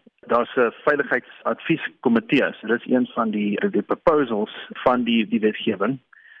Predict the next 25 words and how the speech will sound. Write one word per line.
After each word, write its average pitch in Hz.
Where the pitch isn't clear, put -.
Hierdie 131
forum 151
is 123
baie 131
insiggewend 127
en 233
dit 220
is -
ook -
'n 135
robuuste 117
platform 113
vir -
besprekings -
oor 131
die 127
bevordering 151
van 117
veiligheid, -
aangesien 139
verteenwoordigers 120
uit 113
die 104
sake, 117
regs, -